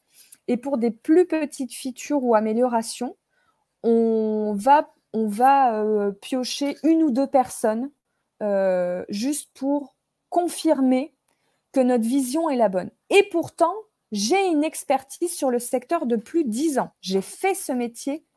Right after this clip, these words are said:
de commercial événementiel qui sont mes clients pendant plus de dix ans. Ça ne veut pas dire que ma vision à moi seule est la bonne vision. Il faut absolument que je la fasse valider par des gens qui ont encore la tête dans le guidon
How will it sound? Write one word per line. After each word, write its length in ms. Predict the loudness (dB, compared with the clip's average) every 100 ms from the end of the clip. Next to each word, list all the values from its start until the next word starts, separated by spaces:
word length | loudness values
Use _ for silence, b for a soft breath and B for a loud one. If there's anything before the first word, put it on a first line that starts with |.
| -8
de 80 | -6
commercial 520 | -2 -2 -2 -2 -4
événementiel 640 | -2 -2 -4 -6 -6 -8 -6
qui 160 | -4
sont 320 | -2 -2 -2
mes 120 | -2 -4
clients 420 | -2 0 0 -2 b b b
pendant 260 | -4 0 0
plus 280 | -2 -2 -2
de 40 |
dix 280 | 0 -2 -2
ans. 100 | -4 -10 _ _ _
Ça 220 | 0 4
ne 100 | 4
veut 180 | 4 2
pas 220 | 6 6
dire 380 | 6 0 -2 -4
que 100 | 0
ma 360 | 2 4 4 4
vision 400 | 2 -2 0 0
à 80 | 0
moi 200 | 0 -2
seule 300 | -2 -2 -2
est 80 | -4
la 200 | 0 0
bonne 520 | -2 0 4 6 4
vision. 380 | 0 -2 -4 -10 -14 _ _ _ -6
Il 120 | -6
faut 200 | -4 -4
absolument 720 | -4 -4 -4 0 2 2 2
que 140 | 0 -2
je 100 | 0
la 100 | -2
fasse 280 | -2 -4
valider 580 | -2 0 2 0 -2 -4 _ _ _ _
par 200 | 0 2
des 120 | 0
gens 160 | 0 -4
qui 160 | -4
ont 100 | -2
encore 280 | -2 2 4
la 200 | 4 2
tête 200 | 2 0
dans 120 | 0
le 60 | -2
guidon 320 | -2 -4 -6